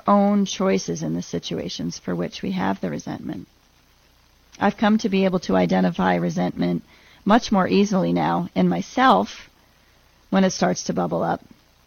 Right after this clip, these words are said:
and therefore quite likely can easily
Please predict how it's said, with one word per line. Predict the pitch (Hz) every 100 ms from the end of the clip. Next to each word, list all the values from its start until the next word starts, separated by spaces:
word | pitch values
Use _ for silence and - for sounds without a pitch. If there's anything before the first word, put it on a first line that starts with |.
| _ _ _
and | 196 196 208
therefore | 208 226 - 214 214 220 - _ _ _
quite | - 320 -
likely | 202 - 185 208 233 _ -
can | 196
easily | 190 190 185 180 175